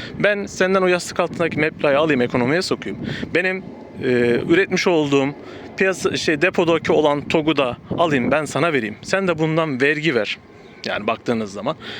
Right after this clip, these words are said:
hem ben sal-, e, yastık altındaki paramı ekonomiye sokmuş olacağım, hem daha iyi araçta vergi vereceğim. Şimdi bu arabanın vergisi ne? Şu arabanın varoluşunun devlete bir faydası var mı? Yok. Bir vergi zaten düşük.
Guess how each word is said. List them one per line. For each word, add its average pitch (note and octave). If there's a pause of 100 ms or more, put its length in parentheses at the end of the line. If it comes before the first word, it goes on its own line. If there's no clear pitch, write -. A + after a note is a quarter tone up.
(140)
hem A3+
ben F#3+
sal-, D#3
e, C#3
yastık C3
altındaki C#3+
paramı A#2 (260)
ekonomiye A#2+
sokmuş F3
olacağım, E3+ (360)
hem G3
daha F#3+
iyi G3+
araçta D#3+ (180)
vergi F3
vereceğim. A2
Şimdi D#3+
bu F#3
arabanın F#3+
vergisi F3
ne? G2 (460)
Şu G#3
arabanın F3 (260)
varoluşunun D#3
devlete D#3
bir C#3+
faydası D3
var D#3
mı? C3 (100)
Yok. D3 (460)
Bir D#3+
vergi E3+ (160)
zaten D#3
düşük. -